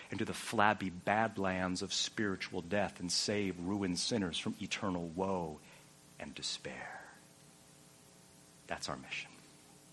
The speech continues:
That's why we exist. So let's talk about the mission of Christ Community today. If you have notes, and I hope you do,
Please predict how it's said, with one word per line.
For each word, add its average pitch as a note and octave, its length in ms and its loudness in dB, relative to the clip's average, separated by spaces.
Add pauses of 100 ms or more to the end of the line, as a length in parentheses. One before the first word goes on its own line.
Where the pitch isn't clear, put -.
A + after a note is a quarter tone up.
(560)
That's - 120 -6
why G#2 140 8
we F#2+ 140 2
exist. - 560 -8 (1400)
So A#2+ 100 2
let's A2+ 120 4
talk C#3 240 8
about A#2 320 8 (100)
the A2+ 60 0
mission A2+ 320 6
of - 120 -4
Christ A2 300 4
Community G#2+ 400 4
today. G2 280 2
If G2 120 0
you A#2+ 60 8
have A2+ 140 8
notes, B2 340 8
and A2 100 6
I G2+ 40 6
hope B2 220 0
you A2+ 100 4
do, C#3 320 8